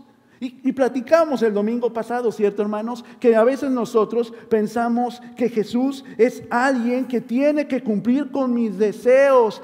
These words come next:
satisfacer rápidamente mis necesidades, porque si no, entonces Jesús no me entiende, Jesús no está de mi lado. Jesús no es un genio de la lámpara, decíamos el domingo pasado, ¿se acuerdan? Que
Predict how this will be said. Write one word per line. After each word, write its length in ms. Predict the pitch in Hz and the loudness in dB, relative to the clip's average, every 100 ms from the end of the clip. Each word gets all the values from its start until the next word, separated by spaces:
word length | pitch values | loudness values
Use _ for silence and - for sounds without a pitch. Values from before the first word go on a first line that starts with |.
| - | -12
satisfacer 1040 | - 262 247 233 240 226 262 277 277 202 202 240 | -2 -2 0 -4 -2 2 6 6 6 -2 -2 0
rápidamente 840 | 247 294 302 269 254 240 269 247 247 | 4 4 4 2 0 0 0 0 0
mis 140 | 247 | 0
necesidades, 720 | 226 202 190 190 196 214 202 - - | -2 -2 -4 -2 0 2 0 -4 0
porque 240 | 226 220 | 2 2
si 140 | 220 233 | -4 -2
no, 400 | 240 254 254 - | 0 -2 -4 -12
entonces 360 | 220 196 214 214 | -8 -6 -6 -8
Jesús 380 | - 170 202 196 | -14 -12 -10 -8
no 140 | 196 | -6
me 100 | 190 | -4
entiende, 640 | 165 160 175 175 175 147 - | -6 -8 -10 -8 -8 -12 -14
Jesús 320 | - 170 226 214 | -10 -8 -6 -6
no 100 | 196 | -4
está 240 | 196 190 | -4 -4
de 120 | 185 | -4
mi 120 | 180 | -6
lado. 380 | 156 151 147 127 123 _ _ _ _ _ _ _ _ _ _ _ - | -6 -8 -10 -14 -20 _ _ _ _ _ _ _ _ _ _ _ -4
Jesús 300 | 240 240 277 | -2 0 0
no 120 | 269 | 2
es 120 | 262 | 0
un 120 | 269 226 | 0 -2
genio 480 | 254 254 254 262 | 2 2 2 0
de 120 | 240 202 | 0 0
la 140 | 190 | 0
lámpara, 520 | 202 226 233 233 226 | -2 -2 -2 -2 -2
decíamos 540 | 190 180 220 220 202 175 | -4 -4 -4 -2 -4 -6
el 100 | 165 | -4
domingo 380 | 175 214 202 | -4 -4 -4
pasado, 340 | 175 160 196 190 | -4 -4 -4 -4
¿se 120 | 170 | -6
acuerdan? 480 | 165 180 202 247 254 - - | -6 -6 -6 -10 -12 -18 -12
Que 420 | - 202 180 - | -2 -2 -2 -8